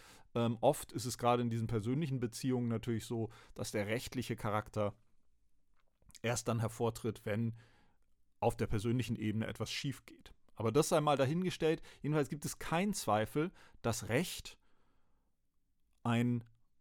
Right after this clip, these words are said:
Gegenstand ist, der in unterschiedlichster Hinsicht und in, auf verschiedensten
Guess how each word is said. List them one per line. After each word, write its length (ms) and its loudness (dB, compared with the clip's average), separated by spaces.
Gegenstand 500 2
ist, 240 -2
der 120 6
in 120 0
unterschiedlichster 800 2
Hinsicht 420 2
und 200 0
in, 160 -4
auf 140 -2
verschiedensten 760 -2